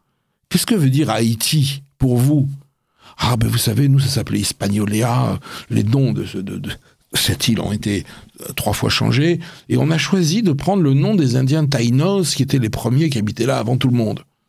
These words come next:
Et pour eux, Haïti veut dire une petite montagne, un petit refuge. Et moi, je leur ai dit, « Mais vous savez que Haïti, en hébreu, veut dire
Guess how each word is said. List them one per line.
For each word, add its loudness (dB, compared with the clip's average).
Et 0
pour 2
eux, 0
Haïti 2
veut 2
dire 0
une 0
petite 2
montagne, 0
un -2
petit 0
refuge. -2
Et -2
moi, 2
je -2
leur 2
ai 0
dit, « 2
Mais -2
vous 0
savez 0
que -2
Haïti, 0
en 2
hébreu, 2
veut 2
dire 0